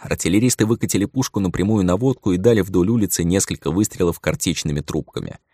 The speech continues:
Валашцы залегли, начали втягиваться в перестрелку, но потом командиры их снова подняли, довели почти до наших позиций.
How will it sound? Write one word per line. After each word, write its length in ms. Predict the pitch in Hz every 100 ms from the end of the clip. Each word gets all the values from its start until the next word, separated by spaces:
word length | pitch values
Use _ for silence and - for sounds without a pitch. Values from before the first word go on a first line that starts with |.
| _ _ _ _ _ _ _
Валашцы 500 | - 87 98 101 -
залегли, 560 | 92 95 95 110 113 -
начали 380 | - 78 - 78
втягиваться 560 | 76 85 82 76 80 -
в 80 | -
перестрелку, 760 | 78 78 - 98 90 - - -
но 160 | 69
потом 320 | 67 - 131
командиры 480 | - 98 95 113 110
их 120 | 92
снова 280 | - 113 104
подняли, 600 | 98 101 98 73 50 - -
довели 360 | 80 76 92 147
почти 380 | 82 - - 98
до 120 | 78
наших 340 | 64 - -
позиций. 580 | - 78 - - -